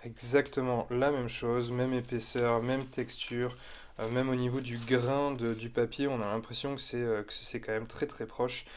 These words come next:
Donc là-dessus, il n'y a pas de différence notable à l'œil, en tout cas. Pour l'installation,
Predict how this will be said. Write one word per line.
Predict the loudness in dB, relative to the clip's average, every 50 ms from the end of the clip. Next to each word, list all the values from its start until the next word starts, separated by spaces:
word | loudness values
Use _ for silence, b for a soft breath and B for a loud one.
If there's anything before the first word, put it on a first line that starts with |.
| B B B B B B -2
Donc | 0 0 0 0 0
là-dessus, | 2 2 2 2 0 -2 -2 -2 0 -2 -2
il | 0
n'y | 0 0
a | 0 2
pas | 4 2 2
de | 2 0
différence | -2 -2 -4 -6 -4 -2 0 0 0 0 -2 -2
notable | -2 -2 -2 0 2 4 4 6 6 4 2 2
à | 2 2 4
l'œil, | 4 4 4 4 2 -2 -6 -6
en | -6 -6
tout | -6 -8 -10
cas. | -8 -10 -10 -10 -12 B B B B B B B B B B B B B B B B B -12 0
Pour | 6 6 8
l'installation, | 8 8 8 8 10 10 10 8 6 2 4 4 4 2